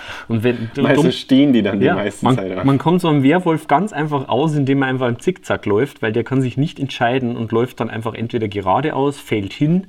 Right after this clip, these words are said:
Speaker 1: <laughs>
Speaker 2: oder explodiert spontan.
Speaker 1: O-, o-, oder was er natürlich auch manchmal macht, Flickflack.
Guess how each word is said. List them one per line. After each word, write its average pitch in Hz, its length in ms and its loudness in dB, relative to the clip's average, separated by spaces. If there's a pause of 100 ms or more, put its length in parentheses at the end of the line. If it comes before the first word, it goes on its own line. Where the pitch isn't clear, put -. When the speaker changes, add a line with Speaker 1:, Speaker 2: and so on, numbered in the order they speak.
Speaker 1:
<laughs> - 480 -6
Speaker 2:
oder 147 260 4
explodiert 147 680 0
spontan. 92 580 -4 (140)
Speaker 1:
O-, 117 160 4 (180)
o-, 120 200 0
oder 127 320 2
was 107 120 0
er 107 80 0
natürlich 107 320 -2
auch 107 100 -4
manchmal 113 280 -2
macht, 98 160 -10
Flickflack. - 580 -8